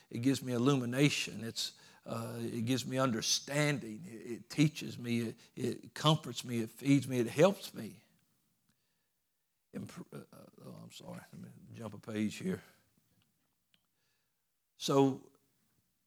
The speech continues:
in the Scripture, many peop-, many people, their lives were shaped and formed, and they became figures in Scripture because of what they did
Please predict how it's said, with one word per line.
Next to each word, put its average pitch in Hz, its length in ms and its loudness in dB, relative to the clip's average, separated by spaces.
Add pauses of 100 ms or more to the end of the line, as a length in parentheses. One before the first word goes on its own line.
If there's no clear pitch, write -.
(1300)
in 160 120 4
the 143 100 2
Scripture, - 580 -4 (640)
many 139 260 -2
peop-, 139 400 -10
many 143 240 0
people, - 360 -10
their 120 100 -10
lives 123 460 -2
were 95 100 -14
shaped - 440 -6
and - 120 -14
formed, 110 520 -12 (140)
and 117 80 -14
they 120 80 -10
became 117 520 -8 (300)
figures 113 680 2
in 101 80 -10
Scripture 117 500 -6
because 113 720 -6
of - 200 -16
what 147 260 -4
they 127 160 -4
did 107 500 0